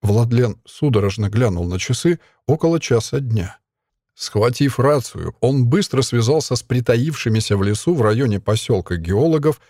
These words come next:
Д П С никами, которые должны были его предупредить,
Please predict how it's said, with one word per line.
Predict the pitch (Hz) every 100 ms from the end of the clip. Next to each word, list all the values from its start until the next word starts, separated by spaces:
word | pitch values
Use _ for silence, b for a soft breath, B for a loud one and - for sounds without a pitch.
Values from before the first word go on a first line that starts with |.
| b 98
Д | 127
П | 135 - 98
С | -
никами, | 80 - - - _ _
которые | - 117 196 214 202
должны | 156 160 120 101 107
были | 151
его | 117 92 110
предупредить, | 101 98 87 87 101 175